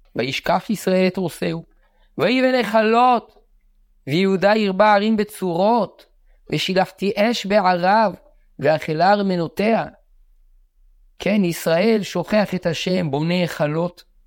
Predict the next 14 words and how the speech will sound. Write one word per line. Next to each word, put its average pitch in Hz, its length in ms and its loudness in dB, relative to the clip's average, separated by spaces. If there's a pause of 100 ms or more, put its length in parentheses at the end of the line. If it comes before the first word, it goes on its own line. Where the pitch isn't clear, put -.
(240)
לעבודה 127 460 0
זרה, 120 340 -2 (560)
וגם 160 300 2
יהודה, 190 680 0 (880)
נזכר 135 400 -2
עוון 143 340 0
יהודה, 143 440 0 (920)
הרבה 135 360 2
ערים 196 240 2
בצורות, 180 800 -4 (1200)
אבל 110 120 -2
זה 120 140 -2
לא 143 80 -2
יעזור. 156 720 0